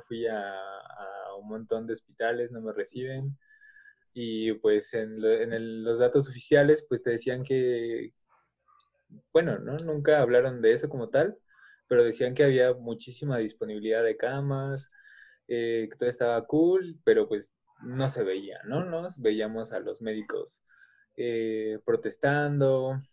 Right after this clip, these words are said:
estos videos de, que hacían las personas, contando sus casos, eh, y bueno, ¿no? O sea, realmente,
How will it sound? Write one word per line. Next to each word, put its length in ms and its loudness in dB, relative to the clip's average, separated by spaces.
estos 260 0
videos 320 2
de, 260 -6
que 120 2
hacían 240 -6
las 140 -6
personas, 800 -4
contando 440 -4
sus 220 -14
casos, 580 0
eh, 640 -6
y 120 -10
bueno, 260 2
¿no? 220 -6
O 20 -8
sea, 180 4
realmente, 760 -2